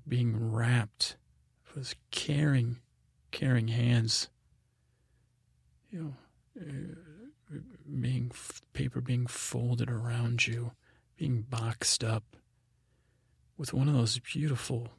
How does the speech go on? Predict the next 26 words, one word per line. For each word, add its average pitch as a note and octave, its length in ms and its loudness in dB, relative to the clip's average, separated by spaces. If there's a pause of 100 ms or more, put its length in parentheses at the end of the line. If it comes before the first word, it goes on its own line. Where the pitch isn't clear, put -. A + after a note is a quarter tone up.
(220)
boxes B2 520 0
that's, A#2+ 320 2
like, A#2 320 -2
uh, A2+ 300 -2 (760)
got B2+ 260 0
that A2 280 2 (680)
stuff - 500 0
on A#2 220 2
it A2 160 0
that's, A2+ 360 0
uh, A2 360 -4 (600)
tactile. A2+ 1000 -2 (680)
It's, - 160 -2
it's - 180 -2
sparkly. A#2 1000 2 (580)
It's C#3+ 320 -2
one B2 520 0
of B2+ 60 6
those A#2 200 2
rich A#2+ 380 0
colors. A2+ 420 0
I'm A#2 140 0
not A2+ 180 0
sure - 220 0
which A#2+ 320 -4
one. A2+ 460 -2